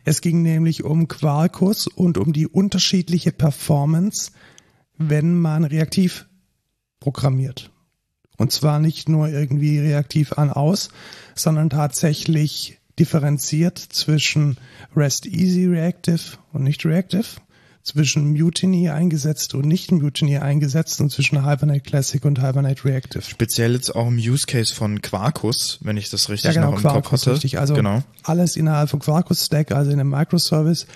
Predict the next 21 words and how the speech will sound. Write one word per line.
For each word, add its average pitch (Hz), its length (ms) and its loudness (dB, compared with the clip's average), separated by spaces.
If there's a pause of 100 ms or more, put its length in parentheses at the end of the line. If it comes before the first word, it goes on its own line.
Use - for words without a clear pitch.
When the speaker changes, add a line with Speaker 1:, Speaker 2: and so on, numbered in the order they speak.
(120)
Speaker 1:
Also 147 220 2
ganz 151 340 2
konkret, 151 560 0
was 143 200 2
kann 147 200 2
man 143 300 0
denn 127 300 -2 (100)
sparen 151 800 0
an 156 160 -2
Reaktionszeit 147 1300 -2 (720)
oder 147 380 0
an 143 200 2
Request 147 480 0
Response 147 720 0 (220)
Loop 175 360 0 (680)
Zeit, 165 500 -2 (380)
wenn 151 260 2
man 147 360 2
reaktiv 139 840 -4
programmiert? 127 640 -2 (920)
Speaker 2:
Ja, 98 180 -4